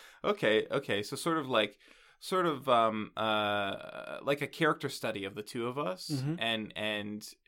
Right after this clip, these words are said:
Speaker 1: examples of how our hubris has, like, um, uh, been our downfall.
Speaker 2: Exactly.
Speaker 1: Like the, the, we were, uh,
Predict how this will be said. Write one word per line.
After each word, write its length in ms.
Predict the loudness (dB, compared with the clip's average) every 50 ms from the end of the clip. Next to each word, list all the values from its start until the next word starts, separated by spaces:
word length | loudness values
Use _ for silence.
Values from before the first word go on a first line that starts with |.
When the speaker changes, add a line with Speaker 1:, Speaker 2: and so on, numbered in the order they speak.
| _ _ -20 -20 -20 -16 -8
Speaker 1:
examples 600 | -8 -6 -4 2 4 4 4 4 2 2 0 2 2
of 100 | 0 0
how 260 | 2 4 6 6 6
our 140 | 6 4 2
hubris 640 | -2 -8 -6 -6 -6 -4 -2 -4 -4 -4 -4 -10 -8
has, 240 | -8 -8 -8 -8 -6
like, 300 | -4 -4 -4 -6 -8 -14 -20 -20 -20 _ _ _ -10 -6
um, 540 | -4 -2 -2 -2 -4 -6 -8 -12 -14 -16 _ _ _ _ _ -8
uh, 400 | -6 -6 -4 -6 -6 -6 -8 -10 -10 -6
been 160 | -6 -4 -4
our 100 | -4 -4
downfall. 720 | -4 -6 -6 -6 -6 -8 -12 -14 -12 -12 -12 -12 -14 -16 -18 -8 -6
Speaker 2:
Exactly. 560 | -6 -4 -4 -4 -6 -6 -6 _ -14 -18 -10 -2
Speaker 1:
Like 280 | 2 2 2 2 0
the, 320 | 0 0 0 0 -2 -6 -8
the, 460 | -4 -2 -2 0 0 -2 -2 -4 -4
we 180 | -2 0 2 4
were, 220 | 4 4 4 2 0 -2
uh, 240 | 0 0 0 -2